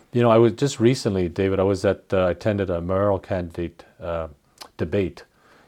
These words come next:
you know, with three, uh, incumbent, three people, you know, running for mayor. The reason I went there was that the topic of choice was affordable housing. So it falls right into our discussion.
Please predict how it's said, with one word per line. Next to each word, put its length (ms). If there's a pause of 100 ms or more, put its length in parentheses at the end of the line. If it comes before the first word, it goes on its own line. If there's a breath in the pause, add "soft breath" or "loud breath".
you 80
know, 140
with 160
three, 340
uh, 260
incumbent, 600
three 220
people, 280 (560)
you 80
know, 60
running 240
for 120
mayor. 340 (840 loud breath)
The 220
reason 460
I 180
went 300
there 220
was 200
that 380
the 260
topic 440
of 120
choice 320
was 140
affordable 400
housing. 320 (320)
So 260
it 60
falls 300
right 120
into 220
our 80
discussion. 640